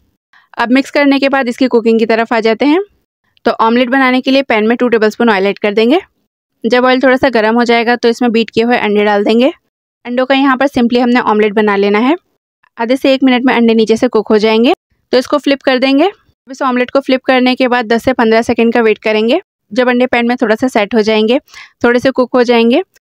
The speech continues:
तो यहाँ पर क्या कर रही हूँ, मैं अंडों को छोटे छोटे cubes में तोड़ रही हूँ, यानी spoon से ही इसको square pieces में काट रही हूँ, जिससे कि बिरयानी में अंडे अलग से नज़र आएंगे और बिरयानी खाते हुए अंडों का आपको अलग सा flavor मिलेगा। इसमें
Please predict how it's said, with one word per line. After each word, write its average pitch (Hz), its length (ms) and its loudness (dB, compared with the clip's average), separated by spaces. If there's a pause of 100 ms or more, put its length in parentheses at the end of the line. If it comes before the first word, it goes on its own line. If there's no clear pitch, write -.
(300)
तो 240 60 2
यहाँ 254 180 0
पर 277 120 -2
क्या 262 180 -2
कर 262 140 0
रही 262 100 2
हूँ, 269 100 4
मैं 262 80 4
अंडों 226 240 0
को 262 100 0
छोटे 226 220 -2
छोटे 240 240 0
cubes 214 320 -2
में 233 120 0
तोड़ 202 220 2
रही 214 160 0
हूँ, 330 140 0 (440)
यानी 240 220 2
spoon 269 280 0
से 269 120 2
ही 269 60 2
इसको 269 220 -2
square 220 300 -2
pieces 226 340 -2
में 240 100 0
काट 202 260 -4
रही 226 140 0
हूँ, 339 140 0 (600)
जिससे 262 260 -2
कि 285 100 0
बिरयानी 233 380 2
में 254 80 2
अंडे 220 240 0
अलग 214 200 2
से - 160 -4
नज़र 214 260 2
आएंगे 208 340 0 (480)
और 233 140 -2
बिरयानी 247 360 2
खाते 247 280 -2
हुए 262 160 2
अंडों 226 280 0
का 247 120 -2
आपको 240 240 -4
अलग 208 220 0
सा 233 120 -2
flavor 208 300 0
मिलेगा। 202 300 0
इसमें 262 220 -2